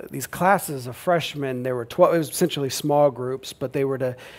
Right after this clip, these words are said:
help them to process in a spiritual way all the stuff that was going on. And one young woman was having a hard time being away from her family, and she was really processing that. And she talked about how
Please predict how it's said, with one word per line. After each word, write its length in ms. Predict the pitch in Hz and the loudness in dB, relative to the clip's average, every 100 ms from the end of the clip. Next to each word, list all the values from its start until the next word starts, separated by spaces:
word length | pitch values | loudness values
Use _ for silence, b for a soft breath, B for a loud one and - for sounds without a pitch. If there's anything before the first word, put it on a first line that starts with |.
| B B | B B
help 200 | - 170 | -2 -2
them 160 | - 170 | 0 0
to 80 | 156 | 0
process 640 | - 160 160 151 165 139 | 0 4 4 6 0 0
in 80 | 156 | -4
a 60 | 139 | -4
spiritual 540 | - 165 160 151 165 | -6 -2 -2 0 -2
way 180 | 143 143 | 2 2
all 160 | 135 135 | 4 0
the 80 | |
stuff 380 | 135 - 143 - | -4 -6 -6 -4
that 160 | 147 131 | -6 -6
was 160 | 135 | -8
going 420 | 123 127 127 117 107 | -6 -4 -2 -4 -6
on. 320 | 104 110 113 | -8 -8 -8
And 220 | 107 107 | -10 -4
one 240 | 135 165 | 0 4
young 280 | 175 156 143 | 6 6 4
woman 360 | 135 131 131 127 | 2 0 -2 0
was 280 | 123 110 - B B | -2 -4 -10 B B
having 220 | 165 170 | 2 4
a 60 | 165 | 6
hard 220 | 156 160 | 6 6
time 180 | 165 156 | 6 6
being 180 | 151 151 | 6 6
away 200 | 143 143 | 6 4
from 160 | 139 | 2
her 100 | 123 | -4
family, 800 | 113 - 160 160 156 131 123 127 B B B B | -4 2 6 6 6 2 -2 -4 B B B B
and 140 | 135 | -4
she 140 | - 147 | -2 -2
was 160 | 131 | -2
really 260 | 123 180 170 | 2 4 4
processing 800 | - 160 156 143 143 - 127 113 | 4 4 4 4 0 0 -4 -4
that. 400 | 107 110 117 - B B B B | -4 -6 -8 -14 B B B B
And 140 | 151 | -4
she 100 | 135 | -4
talked 280 | 160 170 165 | 4 4 4
about 320 | 170 147 143 | 4 4 4
how 360 | - 127 123 120 | 2 0 -2 -4